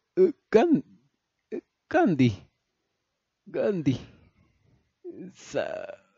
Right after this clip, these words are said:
eh, sabes, desde que murió papá,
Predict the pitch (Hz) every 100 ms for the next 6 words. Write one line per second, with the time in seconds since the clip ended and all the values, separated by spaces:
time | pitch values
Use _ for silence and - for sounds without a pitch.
0 | _ - 151 - - 165 302 269 - 117
1 | 123 151 - - _ 113 107 95 101 113
2 | 104 107 117 127 - 135 131 -